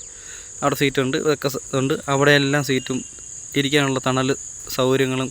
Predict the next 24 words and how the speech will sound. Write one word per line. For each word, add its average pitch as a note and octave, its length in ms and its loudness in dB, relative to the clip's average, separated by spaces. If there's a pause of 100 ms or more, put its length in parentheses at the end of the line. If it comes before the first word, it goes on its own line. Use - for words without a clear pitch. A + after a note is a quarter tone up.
കസേര B2+ 220 -2
എല്ലാം A#2+ 220 2
ഉണ്ട്. G#2+ 140 -4 (1000)
നല്ലൊരു E3 360 2 (1120)
അന്തരീക്ഷമായിരിക്കും. D3 760 2 (920)
ഒരു C3 80 2
അഞ്ച് D3+ 240 2
മണിക്കൊക്കെ F#3 340 2
വരണം. A2+ 240 2 (880)
വെയിലൊന്നും D3+ 360 6
ഇല്ലാത്ത C#3 260 0
സമയത്ത് B2 400 -2
വന്ന് B2+ 160 0
ഇരു-, A#2 160 -2 (120)
ഇരുന്നാൽ A#2 480 -2
ഒരു C#3+ 140 0
രണ്ട് C3 200 2
മണിക്കൂറൊക്കെ B2 440 0
ഇവിടെ A#2+ 140 -2
സുഖമായിട്ടിരിക്കാം. A2+ 600 -4 (580)
ഇന്നിപ്പോൾ D3 220 2
ആളില്ല. D3+ 440 4
ആളുണ്ടെങ്കിലാണ് D#3+ 840 2
കുറച്ചുകൂടെയൊക്കെ D3 560 0